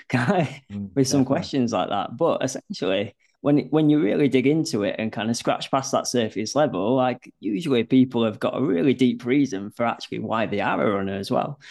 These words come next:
Speaker 1: There's certainly obviously a lot of people that will, um, you know, run to help kind of manage their mental health and things as well. So it's, it's having a, an appreciation of that impact that it will have on them, not just from the physical perspective, but actually what that means in the,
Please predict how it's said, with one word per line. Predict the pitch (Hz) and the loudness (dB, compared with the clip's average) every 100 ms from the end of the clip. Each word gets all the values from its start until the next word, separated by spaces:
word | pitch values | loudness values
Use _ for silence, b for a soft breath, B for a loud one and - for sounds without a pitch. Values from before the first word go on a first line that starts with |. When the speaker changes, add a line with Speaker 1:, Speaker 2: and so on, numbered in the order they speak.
| B B B - | B B B -2
Speaker 1:
There's | 127 - | 0 2
certainly | 143 120 113 | 2 2 2
obviously | 104 - 107 | 0 -4 -4
a | |
lot | 107 104 | 0 -2
of | - | -2
people | 113 110 104 | -4 -2 -2
that | 104 95 | -2 0
will, | 107 101 101 98 - | 0 0 0 -4 -6
um, | 107 107 - - | -4 -2 -4 -2
you | 120 | 0
know, | 101 | 0
run | 120 117 110 | 2 4 2
to | - | 0
help | 104 101 - - | -4 -4 -6 -14
kind | 110 | -8
of | 101 | -4
manage | 104 98 98 | -2 -4 -4
their | - | -6
mental | 110 110 - | -8 -8 -6
health | - 185 202 | -2 -2 0
and | 160 151 | -2 0
things | 160 156 | 0 2
as | 127 | 0
well. | 143 143 180 | 0 0 0
So | 151 120 113 | 0 2 2
it's, | - - | 0 -2
it's | 139 - | -2 0
having | - 147 147 | -4 0 2
a, | 131 117 | 4 4
an | 110 117 | 2 0
appreciation | 113 131 127 110 120 - 107 | 2 2 2 0 -2 -4 -8
of | 95 | -4
that | 98 120 | -4 0
impact | 113 - - - - | -2 -4 -10 -12 -6
that | - | -4
it | |
will | 110 107 | -2 -2
have | - 117 113 | 0 0 2
on | 113 | 2
them, | 110 139 B B B - | 2 -2 B B B 2
not | 127 127 | 2 2
just | 127 - | 0 0
from | 117 | -2
the | 107 | -2
physical | - 135 139 139 | 0 2 2 0
perspective, | 127 143 117 - - 190 196 | -2 -2 -2 -2 -4 -6 -2
but | - - | -2 -2
actually | - 113 | -4 -2
what | 110 - | 0 0
that | 113 | 0
means | 120 117 113 107 | 2 2 2 0
in | 104 107 | -2 -4
the, | 98 | -4